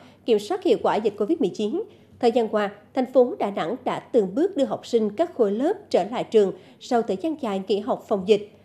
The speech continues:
Tùy theo diễn biến dịch, việc trở lại trường được linh hoạt điều chỉnh kế hoạch trên nguyên tắc vừa đảm bảo an toàn phòng dịch, vừa đáp ứng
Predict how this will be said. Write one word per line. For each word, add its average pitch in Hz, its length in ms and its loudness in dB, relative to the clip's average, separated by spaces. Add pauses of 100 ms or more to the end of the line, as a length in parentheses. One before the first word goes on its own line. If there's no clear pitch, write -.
(240)
Tùy 285 160 2
theo 320 220 0
diễn 220 260 0
biến 226 200 -2
dịch, - 260 2 (180)
việc 269 200 0
trở 262 180 2
lại 240 100 -2
trường 208 260 4 (220)
được 220 260 4
linh 240 160 2
hoạt 208 380 -4
điều 208 180 2
chỉnh 180 260 -2
kế 311 140 -2
hoạch 302 240 0 (260)
trên 226 180 2
nguyên 202 200 0
tắc - 440 -4
vừa 262 100 8
đảm 254 180 2
bảo 247 120 -2
an 320 220 -4
toàn 190 200 -2 (100)
phòng 202 200 0
dịch, 208 220 2 (180)
vừa 226 160 8
đáp 330 220 2
ứng 240 220 2